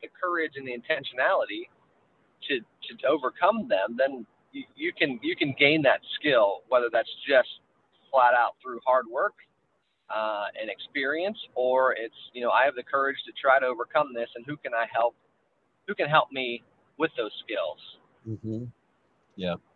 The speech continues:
Speaker 2: that's good. Well, you know, it's interesting, again, thinking about different life situations where, um, I have, <clears throat> excuse me, uh, I can remember the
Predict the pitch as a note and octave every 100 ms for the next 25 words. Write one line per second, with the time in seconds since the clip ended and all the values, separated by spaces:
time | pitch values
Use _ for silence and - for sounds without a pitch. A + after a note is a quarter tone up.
0 | - G#2 - G2+ F#2 E2 - _ _ _
1 | C3 C3+ B2+ B2 - _ - D3 C#3+ B2
2 | - D3 C#3+ B2 C#3 A#2 A#2 - C#3 A#2+
3 | B2+ B2 A#2 A2+ - D#3 C3+ B2+ A2+ A2
4 | - C3+ B2+ A#2+ - _ _ B2 A#2 B2
5 | - _ - - A#2 A2+ A2 A2 - G#2+
6 | - A2+ G#2+ G2+ - _ _ _ _ -
7 | A2+ G2+ F#2 F2+ F2 _ _ - A#2+ C3
8 | C3+ C#3+ C#3 A#2 _ _ D#3+ C#3+ A#2+ G2
9 | - D3+ A2+ E2+ _ _ _ _ _ -
10 | G#2+ - - - - A#2+ C3+ C3 C3 B2
11 | G#2